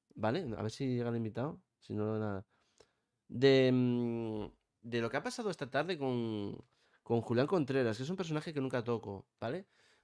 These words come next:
Porque han hablado de Julián Contreras como diciendo que está mendigando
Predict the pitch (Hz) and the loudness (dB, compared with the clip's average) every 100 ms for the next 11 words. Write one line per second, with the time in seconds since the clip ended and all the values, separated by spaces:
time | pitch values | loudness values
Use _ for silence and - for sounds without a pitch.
0 | - 139 127 139 139 180 175 170 180 160 | -2 0 2 2 2 2 2 2 2 2
1 | 151 139 131 131 139 151 139 156 147 - | 4 2 0 -2 -2 0 0 0 0 -8
2 | - - - 120 120 113 139 143 127 127 | -18 -10 -2 2 2 0 -2 -2 0 2
3 | 143 143 135 127 123 _ _ _ _ _ | 4 4 2 2 -2 _ _ _ _ _
4 | - 120 123 120 120 147 156 143 202 | -6 2 4 4 4 4 2 0 -2